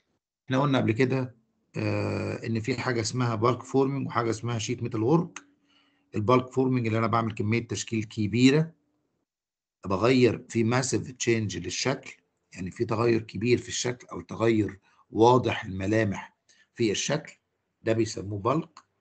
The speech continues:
انما شيت ميتال وورك لا، شيت ميتال وورك هو شيت وهيفضل شيت، بس اللي حصل معايا ان انا غيرت في شكله، غيرت في الكونفيجريشن بتاعته، يعني حولته من شيت عادي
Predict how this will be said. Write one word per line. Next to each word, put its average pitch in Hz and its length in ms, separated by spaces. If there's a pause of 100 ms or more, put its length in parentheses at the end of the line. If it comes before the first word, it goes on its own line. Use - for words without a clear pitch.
(380)
انما 151 220
شيت 180 260
ميتال 165 220
وورك 175 400
لا، 113 340 (200)
شيت - 300
ميتال 151 200
وورك 165 340 (340)
هو 127 220
شيت 170 480 (180)
وهيفضل 127 500
شيت، 170 400 (460)
بس 113 560
اللي 101 140
حصل 160 320
معايا 127 300
ان 120 60
انا 127 120
غيرت 123 400
في 123 120
شكله، - 340 (420)
غيرت 127 280
في - 100
الكونفيجريشن 107 720
بتاعته، 90 360 (400)
يعني 95 160
حولته 127 640 (1040)
من 113 160
شيت 117 320
عادي 131 420